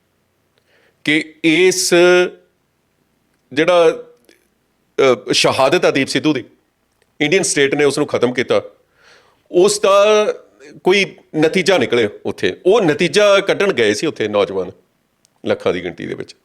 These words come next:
ਜਿਹੜੇ ਉਸਮਾਨ ਹਾਦੀ ਦੀਆਂ ਅੰਤਮ ਰਸਮਾਂ ਦੇ ਵਿੱਚ ਸ਼ਾਮਲ ਹੋਏ ਉੱਥੇ ਨੌਜਵਾਨ, ਉੱਥੇ ਬੰਗਲਾਦੇਸ਼ ਦੇ ਲੋਕ, ਉਹਨਾਂ ਨੇ ਨਤੀਜਾ ਕੱਢ ਲਿਆ, ਉਹਨਾਂ ਨੇ ਨਤੀਜਾ ਕੱਢਿਆ। ਉਹ ਫਰਵਰੀ ਦੋ ਹਜ਼ਾਰ ਛੱਬੀ ਦੇ ਵਿੱਚ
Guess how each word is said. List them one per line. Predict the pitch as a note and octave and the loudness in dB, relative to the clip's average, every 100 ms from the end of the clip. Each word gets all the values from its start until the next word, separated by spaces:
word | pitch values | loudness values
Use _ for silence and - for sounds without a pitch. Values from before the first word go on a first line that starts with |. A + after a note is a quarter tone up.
| _ _ _ _ _ _ _ _ _ _ _ _ _ - - - _ B2 | _ _ _ _ _ _ _ _ _ _ _ _ _ -20 -20 -20 _ -4
ਜਿਹੜੇ | F#3 C4 | 0 2
ਉਸਮਾਨ | A3 F3+ - D3 D#3 G3+ | 2 0 0 2 2 2
ਹਾਦੀ | E3 C3+ C3 E3+ F3+ | 2 0 0 2 2
ਦੀਆਂ | F#3 F3+ | 4 2
ਅੰਤਮ | D#3 F#3 F3+ | 2 0 0
ਰਸਮਾਂ | D#3+ E3+ E3 | 0 0 0
ਦੇ | E3 | 0
ਵਿੱਚ | D#3+ D3 | -2 -4
ਸ਼ਾਮਲ | - D3 C3 C#3+ | -4 0 0 0
ਹੋਏ | B2 C3+ | 2 2
ਉੱਥੇ | D3 C#3 C#3+ | 2 0 -2
ਨੌਜਵਾਨ, | B2 A#2 A#2+ C3 | 0 0 0 0
ਉੱਥੇ | B2+ - B2 | 0 -2 -2
ਬੰਗਲਾਦੇਸ਼ | A2+ A#2+ A#2+ A2+ - | 0 2 0 -2 -2
ਦੇ | A#2 | 0
ਲੋਕ, | G#2+ A2+ C#3 C3+ - _ _ _ - | 2 2 0 0 -6 _ _ _ -2
ਉਹਨਾਂ | F3 G#3+ | 2 2
ਨੇ | F#3+ | 2
ਨਤੀਜਾ | D3+ C3+ B2 A#2+ | 0 -2 -2 0
ਕੱਢ | E2 G2+ | -2 -2
ਲਿਆ, | F#2+ - _ _ _ _ _ _ _ _ _ _ _ _ _ _ _ _ _ _ _ _ _ _ _ _ _ _ _ | -2 -4 _ _ _ _ _ _ _ _ _ _ _ _ _ _ _ _ _ _ _ _ _ _ _ _ _ _ _
ਉਹਨਾਂ | - B2+ D#3 | -4 0 0
ਨੇ | C#3 | 0
ਨਤੀਜਾ | A2+ G#2 G#2+ | -2 -2 -2
ਕੱਢਿਆ। | F2+ C#3 D3+ | -2 -4 -4
ਉਹ | A#2+ C#3+ D3+ - | -2 -2 -4 -2
ਫਰਵਰੀ | A#2 A#2+ D3+ C#3+ | -2 0 -2 -2
ਦੋ | A#2 | -2
ਹਜ਼ਾਰ | A#2 B2 | 0 -2
ਛੱਬੀ | B2 G#2+ B2 | -4 -4 -2
ਦੇ | C3 | 0
ਵਿੱਚ | G#2+ G2 A#2 | 0 -2 -4